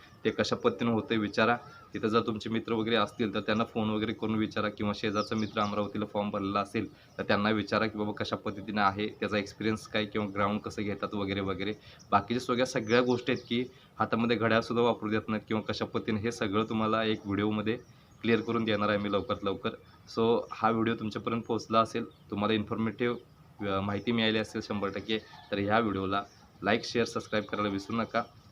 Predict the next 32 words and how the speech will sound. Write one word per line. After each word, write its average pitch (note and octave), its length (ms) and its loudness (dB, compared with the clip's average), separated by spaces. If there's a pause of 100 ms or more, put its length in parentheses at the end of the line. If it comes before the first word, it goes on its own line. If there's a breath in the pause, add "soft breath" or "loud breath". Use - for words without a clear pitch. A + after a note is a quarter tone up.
आणि G#2+ 180 2
आपला A2 200 2
Telegram A2+ 340 2
चॅनलची A2 420 0
लिंक, A2+ 300 0 (840)
जो A2 80 4
आत्ताचा G#2+ 320 4
जीआर A2 320 2
आहे G#2+ 80 2
दोन F#2+ 260 -2
आजचे, F2+ 400 -4 (280)
कालचे F#2+ 280 2
पंधरा G2 280 0
तारखेचे, G2 360 -2
ते G#2 160 -4
जीआरसुद्धा A2 540 0
मी G2+ 200 -4 (340)
तुमच्या G#2 380 -2
Telegram G2+ 320 2
चॅनलमध्ये, F#2+ 520 0
आपल्या G2+ 380 4
Telegram G2 240 0
चॅनलवरती G2+ 440 -4
मी A#2 80 -4
टाकणार G2 360 0
आहे. E2+ 100 -10 (260 loud breath)
त्याची G#2 260 0
लिंक A#2 260 -2
या A#2 140 2
व्हिडिओच्या G#2 320 0
डिस्क्रिप्शन G#2 400 -6
बॉक्समध्ये A2 500 -2